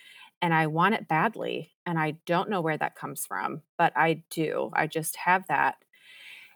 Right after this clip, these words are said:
And so along with that, I also love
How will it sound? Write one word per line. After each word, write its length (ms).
And 340
so 580
along 400
with 160
that, 500
I 160
also 880
love 720